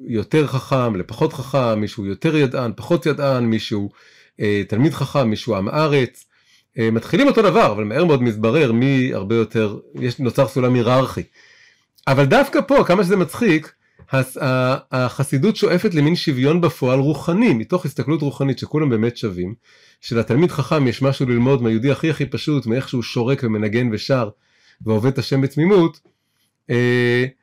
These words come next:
בדיוק כמו שלאותו רועה צאן פשוט יש מה ללמוד מהתלמיד החכם. ויש, אה, ורוצים לראות, להרגיש במציאות, אה, איך כולם בעצם על אותו מישור מקבלים אור אלוקי, שהוא מאיר בשווה רק בצורות שונות.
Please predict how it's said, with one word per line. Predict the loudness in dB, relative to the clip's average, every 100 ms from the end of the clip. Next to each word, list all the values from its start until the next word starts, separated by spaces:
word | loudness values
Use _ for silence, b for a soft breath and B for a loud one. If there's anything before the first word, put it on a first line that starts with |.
| _ _ -4
בדיוק | 0 2 4
כמו | 2
שלאותו | 4 2 2 2 2 4 2
רועה | 0 2 4 4 2
צאן | 0 0 0
פשוט | -2 -2 0 -2
יש | -2
מה | -2
ללמוד | 0 0 -2
מהתלמיד | -2 -2 -2
החכם. | -4 -4 -2 -2 -4 B B B -6
ויש, | 0 2 2 -2 -14 _ _ _ _ -4
אה, | -2 0
ורוצים | 0 2 2 4 2
לראות, | 0 2 2 2
להרגיש | 0 2 4 4 2 -4 -6
במציאות, | -4 -2 2 2 0 -6 -20 B B B B -2
אה, | 0 0
איך | -2 -4
כולם | 0 2 4 4 2 -2
בעצם | -4 -2 -2 -2 -4 -12 -10
על | -6
אותו | 0 2
מישור | 2 2 2 2
מקבלים | 0 -2 0 0
אור | 0 0
אלוקי, | 0 0 -2 -2 _ _ _ -12
שהוא | -4 -2
מאיר | 2 2
בשווה | 2 0 0 4 4 2 -4
רק | -6 -2
בצורות | -2 2 2 2
שונות. | 0 0 -4